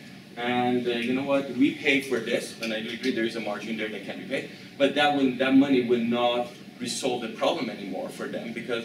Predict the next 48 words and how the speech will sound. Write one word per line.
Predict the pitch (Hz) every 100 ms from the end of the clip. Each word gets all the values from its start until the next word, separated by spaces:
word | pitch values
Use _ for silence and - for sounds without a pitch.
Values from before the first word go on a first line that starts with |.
| -
ultimately | - 139 135 127 127 127 127 123 110 - - - - - - - -
the | 110
lead | 117 - -
time | 127 110 107 104 -
is | 110
defined | 110 113 123 117 110
based | 113 110 -
on | 110
the | 110
letter | 110 110
mail | 107 107
volume | - - 226 104
in |
this | 196 -
organization. | - - - 123 - - - - - -
And | 123
if | 143 143
the |
letter | 139 185 180
mail | 135
volume | 127 120 117
keep | 123 113
going | 113
up | 110
five | 107 110
percent, | - - -
five | 107 101
percent, | - -
five | - - -
percent, | 185 190
five | 196 -
percent, | 143 - - - - -
you | 135
reach | 190 190
a |
point | 185 156 139 127
that | 127 123 - - - -
nobody | 131 135 131 123
can | 117 104
pay | 139 139
the | -
cost. | - - -
Even | 117 120 117
Amazon | 127 123 117 110
margin, | 117 135 110 101 110 107 -
that | 110 107
today | 110 123
is | 117